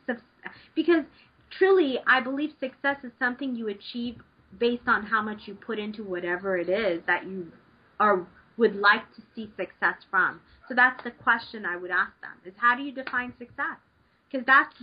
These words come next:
really where I'm able to gauge that person to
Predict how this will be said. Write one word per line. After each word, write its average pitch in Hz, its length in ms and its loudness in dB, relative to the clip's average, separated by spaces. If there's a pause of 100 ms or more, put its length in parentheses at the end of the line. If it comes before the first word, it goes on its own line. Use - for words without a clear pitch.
really 302 280 -2
where 226 180 0
I'm 208 440 0
able 220 300 -6
to 214 120 -20
gauge 208 440 -10
that 190 240 0
person 247 560 -6 (360)
to 247 100 -4